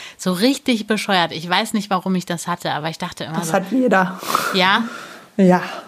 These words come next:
Speaker 1: Ich dachte wirklich, ich vergesse, was er für Wörter benutzt. Ich vergesse, wie er das sagen würde. Ich vergesse,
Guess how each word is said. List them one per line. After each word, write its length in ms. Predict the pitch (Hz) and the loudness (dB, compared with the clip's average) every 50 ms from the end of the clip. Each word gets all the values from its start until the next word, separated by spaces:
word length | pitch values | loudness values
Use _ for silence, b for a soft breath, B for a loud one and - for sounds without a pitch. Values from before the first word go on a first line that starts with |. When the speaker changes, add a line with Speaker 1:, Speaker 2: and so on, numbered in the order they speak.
| - - - | -14 -6 -4
Speaker 1:
Ich 160 | 226 208 - | -4 -2 2
dachte 300 | - 247 233 - - 214 | 2 2 2 2 0 0
wirklich, 280 | 226 226 214 202 - - | 0 0 0 -2 -4 -6
ich 120 | 185 175 - | -8 -8 -6
vergesse, 640 | - 196 175 - 196 208 208 - - 226 214 196 170 | -4 -4 -2 0 -2 -2 -2 0 0 0 0 0 0
was 200 | 160 156 - - | -2 -4 -4 -10
er 180 | - 160 156 | -8 -8 -8
für 240 | - - 180 175 165 | -6 -4 -4 -4 0
Wörter 380 | 190 208 226 240 240 247 220 202 | 4 4 4 4 4 2 2 2
benutzt. 760 | 185 208 208 202 196 196 196 196 196 185 - - - - - | 2 2 2 2 4 4 2 2 0 -2 -4 -8 -10 -10 -10
Ich 220 | - - - - | -10 -10 -10 -6
vergesse, 720 | - 175 160 156 160 175 196 196 - - 208 208 202 202 180 | -4 -4 -4 -2 -2 -2 -2 -2 0 0 2 2 2 2 0
wie 200 | 156 175 190 202 | 0 0 -2 0
er 140 | - 170 175 | 0 0 0
das 200 | 165 160 156 - | 0 -2 -4 -2
sagen 480 | - 175 170 190 202 214 226 214 190 - | 0 2 2 2 4 2 2 0 0 0
würde. 420 | 202 196 196 190 196 196 190 190 - | 0 0 0 0 0 2 0 0 -2
Ich 120 | 170 - | -4 -10
vergesse, 640 | - - 175 160 - 165 175 175 - - 180 170 165 | -8 -6 -8 -4 -2 -2 -2 -2 -2 -2 0 0 0